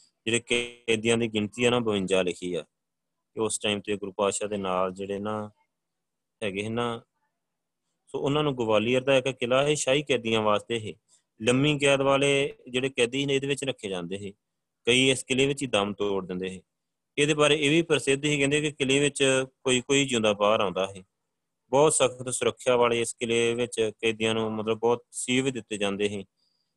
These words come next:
ਕਈਆਂ ਨੂੰ ਅਸਤਬਲ ਵਿੱਚ ਰੱਖਿਆ ਜਾਂਦਾ ਸੀ, ਭੋਜਨ ਵੀ ਬਹੁਤ ਥੋੜ੍ਹਾ ਦਿੱਤਾ ਜਾਂਦਾ ਸੀ,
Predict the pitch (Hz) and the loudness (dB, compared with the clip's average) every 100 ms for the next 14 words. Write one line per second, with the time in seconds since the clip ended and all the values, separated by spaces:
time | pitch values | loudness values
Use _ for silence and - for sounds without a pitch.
0 | _ _ _ 123 120 117 131 117 - 117 | _ _ _ 0 2 2 0 -2 -2 0
1 | 120 127 131 113 - 110 101 98 104 101 | 0 0 -2 -6 -4 -4 -2 -2 -2 -2
2 | 101 98 _ _ - 113 104 120 113 117 | -4 -12 _ _ -2 -2 0 -2 2 0
3 | 113 113 120 110 98 98 98 95 98 98 | 0 0 0 -2 -4 -4 -4 -4 -4 -6